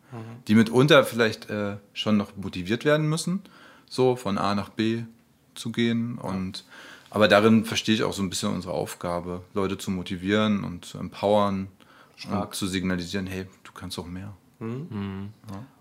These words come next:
Speaker 1: Und wenn jetzt Leute neugierig werden, habt ihr Online-Präsenzen oder Kanäle, wo man euch finden kann?
Speaker 2: Ja, also wir haben, wir haben natürlich, ähm, eine Website, die, muss ich auch sagen, die tun wir ein bisschen stiefmütterlich, äh, quasi pflegen.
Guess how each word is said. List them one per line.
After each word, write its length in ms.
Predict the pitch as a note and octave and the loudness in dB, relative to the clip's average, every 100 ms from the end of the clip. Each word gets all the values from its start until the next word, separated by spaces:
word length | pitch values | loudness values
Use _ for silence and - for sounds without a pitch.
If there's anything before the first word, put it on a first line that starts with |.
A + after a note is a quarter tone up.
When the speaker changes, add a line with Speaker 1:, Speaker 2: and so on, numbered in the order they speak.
| _ | _
Speaker 1:
Und 420 | A#2 G#2+ G2+ - | -10 -8 -8 -12
wenn 240 | - G#2 G#2 | -14 -10 -8
jetzt 360 | - - - G#2 | -6 -6 -6 -4
Leute 260 | G#2+ G#2+ | -4 -4
neugierig 580 | G2+ G#2 C3+ D#3 C#3 - | -4 -4 -2 -2 -2 -2
werden, 340 | A#2 A#2 A2+ | -2 -2 -4
habt 240 | A2 - - | -8 -12 -12
ihr 280 | - G#2 G2+ | -6 -4 -4
Online-Präsenzen 1000 | - C#3 E3 D#3 - B2 B2 C3 - | -4 -2 -2 -4 -6 -2 -2 -2 -6
oder 140 | A#2 A2 | -4 -4
Kanäle, 480 | - G#2 G#2 C#3+ B2+ | -4 -6 -4 -4 -2
wo 80 | |
man 200 | A#2 A#2 | -2 -2
euch 220 | A2+ G#2+ - | -2 -6 -6
finden 260 | A#2 D3 | -8 -8
kann? 260 | - D#3+ G3 - _ - | -8 -8 -8 -16 _ -12
Speaker 2:
Ja, 240 | F#2 F#2 | -6 -2
also 220 | F#2 F#2 F#2+ | -2 0 0
wir 100 | G2 | 2
haben, 380 | G#2 G#2 G#2+ - - - - - - - | 4 4 2 -6 -20 -20 -20 -20 -20 -2
wir 80 | G#2 | 4
haben 80 | |
natürlich, 640 | A2 G#2+ A2+ G#2+ G2+ - - | 6 4 4 2 2 0 -2
ähm, 460 | G2+ G#2 F#2+ F#2 G2 - - | -4 -2 -4 -4 -8 -14 -4
eine 120 | G2+ | 0
Website, 640 | F#2 - - B2+ B2 A#2 | 0 2 8 8 8 6
die, 260 | G#2 G#2 G#2 - - - | 4 6 4 -2 -12 -4
muss 160 | G#2+ | 0
ich 100 | A2 | 4
auch 140 | G2 G#2 | 6 4
sagen, 420 | - A2 A2+ A2 | 6 8 8 6
die 140 | G2+ | 2
tun 200 | F#2 G#2 | 0 4
wir 60 | G#2+ | 6
ein 100 | G#2 | 6
bisschen 400 | G2 - G2 F#2 | 2 0 2 0
stiefmütterlich, 920 | - - G#2+ A2 A2+ G#2+ G2+ G2+ - G2 | -4 -6 -6 -4 2 2 2 0 -2 0
äh, 340 | G2+ G2+ F#2+ F#2+ _ - - - _ - | 0 0 -2 -8 _ -20 -20 -20 _ -14
quasi 480 | - G#2 G2+ F#2 | -2 4 4 4
pflegen. 720 | F2+ - F#2 G2+ A2+ G#2+ G2+ | -4 -6 0 4 6 6 4